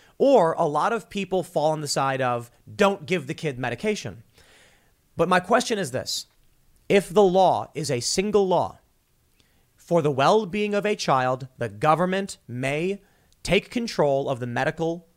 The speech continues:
prescription, medical treatments of a child. That means the government could force or block a sex change.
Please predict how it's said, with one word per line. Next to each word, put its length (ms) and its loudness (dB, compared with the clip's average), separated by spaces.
prescription, 520 -4
medical 240 -4
treatments 440 -8
of 120 -8
a 60 -6
child. 380 -6
That 240 0
means 460 -4
the 80 -6
government 380 0
could 160 -8
force 400 -2
or 180 8
block 420 0
a 60 -8
sex 300 -6
change. 420 -10